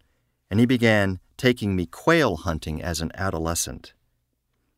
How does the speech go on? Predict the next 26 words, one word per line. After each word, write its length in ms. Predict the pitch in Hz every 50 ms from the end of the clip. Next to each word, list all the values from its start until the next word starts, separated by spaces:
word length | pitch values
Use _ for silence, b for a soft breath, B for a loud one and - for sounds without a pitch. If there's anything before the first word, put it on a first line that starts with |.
| _ _ -
We 100 | 110 117
would 160 | 117 117 -
take 180 | - 113 113 113
our 120 | 113 107
hunting 380 | 92 107 107 107 - 104 98 90
dog, 380 | 98 92 92 90 90 92 92 - _ _ _ _ _ _
our 120 | - 85 90
shotguns, 840 | - - 101 92 95 - - 85 82 82 80 78 80 78 - - _ _ _ _ _ _ _ _ _ _ -
and 120 | 90 95 90
drive 320 | 98 104 107 113 107 98
off 220 | 101 101 101 98 -
to 80 | 85
some 420 | - - - 98 98 101 101 98 -
friend's 500 | - - - 98 98 98 98 95 90 -
farm 420 | - - 95 92 92 92 95 92 -
up 180 | 85 92 _
the 80 | - 92
county. 540 | - - 85 76 73 73 - 71 71 - _ _ _ _ _ _ _ _ _ _ _ _ _ _ _ _ _ -
And 120 | 101 104
we 80 | 113 127
would 180 | 120 127 101
get 180 | 92 117 127 127
out 220 | 113 107 110 110
and 220 | 107 98 95 95 _ _ _ _ _ -
start 260 | - - 147 143 -
walking, 540 | 123 127 127 117 117 - 67 58 - -